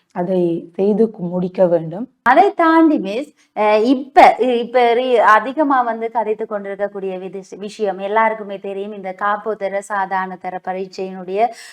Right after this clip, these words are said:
Speaker 2: பெறுபேறுகள் எல்லாமே வந்து வெளிவந்தது. வெளிவந்திருக்கின்ற வேளையில வந்து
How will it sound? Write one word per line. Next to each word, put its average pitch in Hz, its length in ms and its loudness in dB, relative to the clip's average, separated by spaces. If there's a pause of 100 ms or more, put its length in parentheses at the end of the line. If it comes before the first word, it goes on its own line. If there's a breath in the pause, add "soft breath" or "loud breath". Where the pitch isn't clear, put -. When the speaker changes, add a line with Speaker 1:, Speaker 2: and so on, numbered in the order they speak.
Speaker 2:
பெறுபேறுகள் 220 720 2
எல்லாமே 196 500 0
வந்து 190 280 -8
வெளிவந்தது. 170 640 -8 (300 soft breath)
வெளிவந்திருக்கின்ற 254 920 2
வேளையில 214 520 2
வந்து 196 420 -2